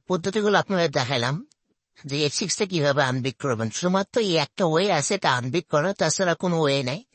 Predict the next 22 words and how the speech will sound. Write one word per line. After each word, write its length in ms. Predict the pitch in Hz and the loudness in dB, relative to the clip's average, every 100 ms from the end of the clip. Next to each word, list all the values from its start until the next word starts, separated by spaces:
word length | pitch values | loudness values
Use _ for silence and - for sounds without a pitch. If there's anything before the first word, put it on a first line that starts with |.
| _ _ _ - | _ _ _ -4
তো 160 | 143 127 | -2 -2
এই 260 | - 175 | -2 -2
যে 120 | 170 | 0
ফার্মওয়ার্কটা 520 | 180 180 175 180 - 175 | 0 2 2 2 0 2
আমি 140 | 165 | 2
দিলাম 220 | 165 165 | 2 0
যে 140 | 139 135 | 0 0
ডাম 260 | 123 135 | 2 0
ফাইলটা, 440 | - 135 123 160 247 _ _ _ _ - | 0 -2 -2 -4 -6 _ _ _ _ -4
এটা 180 | 180 | 0
হচ্ছে 220 | 170 - 190 | 0 0 0
আমি, 340 | 156 151 147 | 2 0 0
আহ, 140 | 131 | 0
কমেন্ট 520 | 123 156 151 143 151 151 | 0 0 2 2 0 -2
বা 200 | 123 131 | 0 0
ডেসক্রিপশন 600 | 147 - 226 - 202 165 | -2 -2 -4 -2 -2 0
বক্সে 640 | 147 - 175 156 151 151 | 0 -2 0 2 0 -2
দিয়ে 260 | 123 156 | 0 2
রাখবো। 380 | 135 107 101 202 - _ _ _ _ _ _ _ - | 2 0 -2 -6 -8 _ _ _ _ _ _ _ -6
যদি 120 | 147 | 0
আপনাদের 320 | 160 196 160 143 | 2 2 0 0
প্রোগ্রামার 440 | 202 175 170 175 | 0 0 0 0